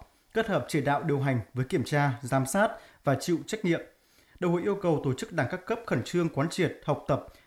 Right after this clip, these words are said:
thể chế hóa, cụ thể hóa, triển khai thực hiện đồng bộ, toàn diện,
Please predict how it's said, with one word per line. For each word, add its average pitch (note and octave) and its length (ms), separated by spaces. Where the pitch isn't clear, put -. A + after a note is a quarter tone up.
thể B2+ 180
chế D3+ 160
hóa, C3+ 420
cụ F3+ 180
thể B2+ 80
hóa, A#2+ 360
triển B2 180
khai E3 160
thực - 180
hiện D#3+ 200
đồng C3+ 180
bộ, C#3+ 280
toàn C3 200
diện, D3 180